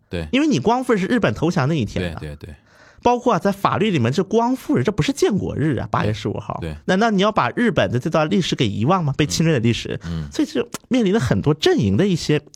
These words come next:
Speaker 2: 对抗问题。
Speaker 1: 嗯。
Speaker 2: 所以说，在这样的一个情况下，圣诞节、
Speaker 1: 开天-
Speaker 2: 佛诞日都成为那个
Speaker 1: 开天-开天节也放假。
Speaker 2: 对。
Speaker 1: 对吧？嗯。
Speaker 2: 那么开天十月三号，
Speaker 1: 嗯。
Speaker 2: 然后呢，韩文日十月九号，
Speaker 1: 嗯。
Speaker 2: 如果连起来呢，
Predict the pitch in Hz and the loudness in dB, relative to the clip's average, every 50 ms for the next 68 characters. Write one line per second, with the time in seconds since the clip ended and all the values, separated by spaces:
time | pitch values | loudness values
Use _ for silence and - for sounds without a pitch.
0 | - _ _ _ - 135 147 - - 104 95 95 95 - - - 55 - - - | -20 _ _ _ -2 -2 0 0 -2 -2 -2 -2 -2 -2 -4 -6 -8 -8 -8 -8
1 | 92 87 82 78 76 - - - - - - - 277 339 294 196 - - 123 - | -6 -6 -6 -6 -8 -10 -14 -18 -14 -4 0 2 2 4 4 2 0 0 -2 -2
2 | - - 196 208 226 214 214 233 214 185 - - 311 403 381 285 139 107 101 95 | 0 2 2 4 2 2 2 2 0 0 2 2 2 2 4 2 2 2 2 0
3 | 90 95 120 123 - - 95 95 - 139 120 98 101 104 92 73 - - - - | 0 2 0 0 0 -2 -4 -2 0 0 0 0 0 -2 -2 -2 -4 -8 -8 -4
4 | - - 220 190 180 180 143 110 98 - 90 95 104 117 - - 220 214 208 214 | -2 0 2 2 2 2 2 0 0 -2 0 0 0 0 0 -2 -2 -2 0 0
5 | - - 143 123 113 135 135 - - 202 202 - - 220 214 131 104 95 82 76 | 2 2 2 2 2 2 2 2 0 0 2 2 0 2 2 2 2 2 0 0
6 | 98 185 185 190 190 208 202 202 156 123 104 95 80 - - 92 82 73 78 71 | 0 0 0 0 0 0 0 2 2 2 0 0 0 -2 -2 -4 -4 -4 -6 -8
7 | 73 - _ - - 170 135 - - - _ - 82 82 78 76 73 - _ - | -10 -12 _ 0 0 0 0 0 -4 -12 _ -6 -4 -4 -4 -4 -6 -10 _ -16
8 | - 82 78 - 196 185 170 - - 190 175 175 175 165 - - 131 156 156 147 | -12 -6 -2 0 2 2 0 0 0 0 0 2 0 0 0 2 2 2 2 2
9 | - 147 147 147 - 170 147 107 - 85 82 82 80 73 71 - - 117 120 135 | 0 0 0 0 0 0 0 0 -2 -4 -4 -4 -4 -6 -8 -4 0 0 0 2
10 | - 175 165 151 139 127 120 120 135 143 - - 123 127 151 165 165 175 170 143 | 2 0 2 2 2 2 2 2 0 0 0 0 0 2 2 2 2 2 2 0
11 | - - - 131 160 170 139 - - - - - 135 117 - - - - _ - | 0 0 0 2 2 2 0 -2 -4 -2 -2 -2 -2 -2 -2 -6 -10 -20 _ -12
12 | 85 80 78 76 71 71 - - 147 180 190 185 139 110 107 107 117 156 - - | -10 -8 -8 -8 -10 -8 -2 0 0 2 2 2 2 2 2 2 2 2 2 2
13 | 131 117 113 117 | 2 2 2 2